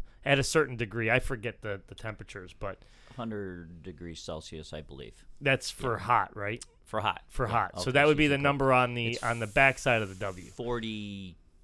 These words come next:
Speaker 2: I think, Celsius for cold, I think. I'd
Speaker 1: So
Speaker 2: have to
Speaker 1: here's a
Speaker 2: check that,
Speaker 1: question.
Speaker 2: but
Speaker 1: I'm not sure if you know
Speaker 2: Yeah.
Speaker 1: the answer to it, but I always thought the W stood for weight,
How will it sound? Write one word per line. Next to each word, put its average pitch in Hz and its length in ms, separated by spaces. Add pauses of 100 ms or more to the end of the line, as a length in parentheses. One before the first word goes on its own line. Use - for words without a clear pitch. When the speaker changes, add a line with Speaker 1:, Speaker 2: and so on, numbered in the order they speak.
(960)
Speaker 2:
I 143 100
think, - 240
Celsius - 680
for 92 520 (260)
cold, 85 320
I 87 80
think. - 360
I'd - 80
Speaker 1:
So 165 180
Speaker 2:
have 147 80
to 180 60
Speaker 1:
here's 233 140
a 180 40
Speaker 2:
check 165 60
that, - 40
Speaker 1:
question. 143 280
Speaker 2:
but 131 40
Speaker 1:
I'm 131 80
not 131 120
sure 147 180
if - 120
you 170 100
know 175 100
Speaker 2:
Yeah. 135 60
Speaker 1:
the 127 140
answer 120 200
to 127 160
it, 110 80
but 135 240 (560)
I 175 180
always 180 320
thought 135 280
the 143 60
W 120 440
stood 120 280
for 123 140
weight, 104 320